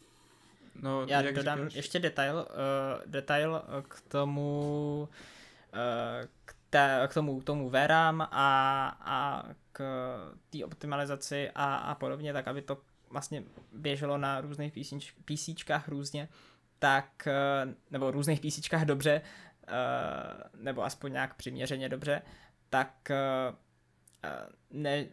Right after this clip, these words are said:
Speaker 2: rozhodně to teda samozřejmě vývojáře žádným způsobem neomlouvá. Mělo by to běžet prostě tak v tom nějakém základním nastavení, který, který, eh,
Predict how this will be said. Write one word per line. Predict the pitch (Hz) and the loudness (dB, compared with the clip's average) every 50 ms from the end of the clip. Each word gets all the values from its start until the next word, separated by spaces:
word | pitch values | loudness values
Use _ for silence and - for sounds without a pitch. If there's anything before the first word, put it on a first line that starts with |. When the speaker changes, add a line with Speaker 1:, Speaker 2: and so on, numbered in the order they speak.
| - | -4
Speaker 2:
rozhodně | - 143 151 147 156 147 143 | -2 0 2 2 0 0 -2
to | 143 147 | -4 -4
teda | 143 151 143 143 | 0 0 0 0
samozřejmě | 143 - 135 143 143 147 143 143 | 0 -2 -4 -4 -4 -4 -4 -4
vývojáře | 139 139 143 147 139 131 139 151 | -4 -4 -2 0 0 0 0 0
žádným | 147 - 139 135 131 139 | -2 -4 -4 -2 -4 -6
způsobem | - - 143 - 127 131 139 | -8 -10 -6 -4 -4 -2 -2
neomlouvá. | 139 117 - 147 147 139 131 131 131 131 127 127 123 - - - | -2 -2 -2 -2 -2 -2 -2 -2 0 0 0 0 0 -2 -4 -8
Mělo | - - - 85 123 135 135 131 | -12 -12 -10 -6 -4 -2 -2 -2
by | 135 139 | -4 -4
to | 127 139 135 | -6 -6 -4
běžet | 127 127 131 127 139 131 135 - - - - - - - _ _ _ _ _ _ _ _ | -2 -2 -2 -2 -2 -4 -4 -8 -18 -20 -20 -20 -20 -20 _ _ _ _ _ _ _ _
prostě | - - - - - 139 - - _ - | -10 -8 -8 -6 -6 -8 -8 -8 _ -2
tak | 127 - - - | -2 -2 -2 -4
v | - - | -8 -6
tom | 139 139 | -6 -2
nějakém | 139 127 135 131 - 139 | -2 -2 -2 -2 -2 -2
základním | 135 135 135 - 143 139 143 139 | 0 0 0 0 -2 -4 -2 -2
nastavení, | 135 139 139 - - 139 131 131 135 139 | -4 -4 -2 -2 -4 -2 -2 -4 -4 -6
který, | 139 - - 139 143 135 143 - - - - - _ - | -8 -6 -4 -4 -4 -4 -8 -10 -16 -20 -20 -20 _ -20
který, | - - - 135 135 135 135 139 143 139 139 - - - | -12 -6 -4 -2 -2 -2 -4 -6 -8 -10 -12 -10 -10 -8
eh, | - | -6